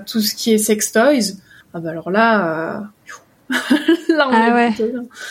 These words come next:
Speaker 1: Bah oui, et puis aussi tout ce qui est virtuel, en fait.
Speaker 2: Ok.
Speaker 1: Voilà, donc, euh, ça va être, euh, des sex toys, mais, euh, plus à utiliser en, en solo,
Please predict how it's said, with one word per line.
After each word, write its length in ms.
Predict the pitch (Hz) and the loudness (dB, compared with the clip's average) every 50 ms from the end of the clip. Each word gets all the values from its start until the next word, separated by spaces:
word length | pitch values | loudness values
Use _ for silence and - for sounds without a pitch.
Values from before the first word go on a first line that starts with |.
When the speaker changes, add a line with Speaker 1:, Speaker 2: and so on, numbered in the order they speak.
| - - - - - | -14 -14 -14 -6 -2
Speaker 1:
Bah 480 | 180 196 202 208 214 214 208 208 220 220 | 2 4 4 4 4 4 4 2 2 4
oui, 220 | 247 269 269 247 | 2 2 2 2
et 60 | 208 202 | 2 0
puis 100 | 202 226 | 0 2
aussi 280 | 226 226 220 - 269 226 | 2 2 2 2 0 0
tout 100 | 208 233 | 0 -2
ce 140 | 220 - - | -2 -2 0
qui 80 | - | 0
est 40 | 233 | 0
virtuel, 520 | 202 214 233 214 - - - 262 254 233 214 | 2 2 0 0 -2 -2 0 2 2 2 2
en 80 | 196 | 0
fait. 400 | 202 - 202 180 185 - - - - _ _ _ _ _ _ _ _ - | 0 -2 -4 -4 -4 -6 -12 -14 -16 _ _ _ _ _ _ _ _ -2
Speaker 2:
Ok. 240 | 208 202 196 - 214 | 0 0 0 0 0
Speaker 1:
Voilà, 400 | 208 208 208 202 196 196 202 202 226 | 2 2 4 4 2 0 -2 -4 -8
donc, 360 | 190 190 185 196 196 202 - | -8 -6 -6 -4 -4 -2 0
euh, 160 | 202 196 196 | 0 0 0
ça 200 | 202 - 208 190 | 0 0 -2 0
va 100 | 185 196 | 0 2
être, 320 | 214 226 233 226 - - 226 | 2 2 0 -2 -4 -2 0
euh, 420 | 202 196 190 180 180 185 185 190 | 0 2 2 0 0 -2 -2 -2
des 140 | 185 214 214 | 0 0 0
sex 280 | 214 - 196 202 - | 2 0 -2 -2 -2
toys, 360 | - 233 233 247 262 262 233 220 | -2 0 2 2 2 2 0 0
mais, 400 | 202 196 214 226 233 240 240 220 | 2 2 2 4 4 4 4 2
euh, 80 | 202 190 | 2 0
plus 320 | - - - 247 208 - | -2 -4 -4 -4 0 2
à 80 | 233 208 | 2 2
utiliser 580 | 208 208 - 214 214 208 208 226 233 240 233 | 2 2 0 -2 -2 0 0 0 2 2 2
en, 140 | 214 202 196 - | 2 0 0 -2
en 100 | 220 226 | -2 -2
solo, 560 | 220 - - 220 208 208 220 254 285 294 285 | -2 0 0 2 4 4 4 2 2 -2 -4